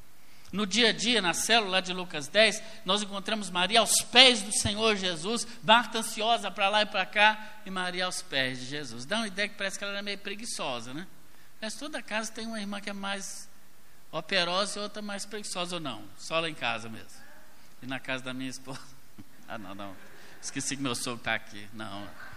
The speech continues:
As filhas dele é tudo, cada uma mais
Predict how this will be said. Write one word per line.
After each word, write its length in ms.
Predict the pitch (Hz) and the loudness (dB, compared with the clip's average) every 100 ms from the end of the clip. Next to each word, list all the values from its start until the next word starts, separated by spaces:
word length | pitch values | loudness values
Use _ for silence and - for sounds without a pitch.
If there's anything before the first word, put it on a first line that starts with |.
| - - - | -10 -10 -10
As 120 | - - | -8 -6
filhas 280 | 117 120 | -2 -2
dele 180 | 101 135 | -2 -2
é 40 | 123 | -4
tudo, 380 | - 202 185 | -6 -6 -6
cada 300 | - 170 151 | -4 -2 -2
uma 160 | 143 165 | -4 -4
mais 340 | 165 165 151 | -2 -2 -2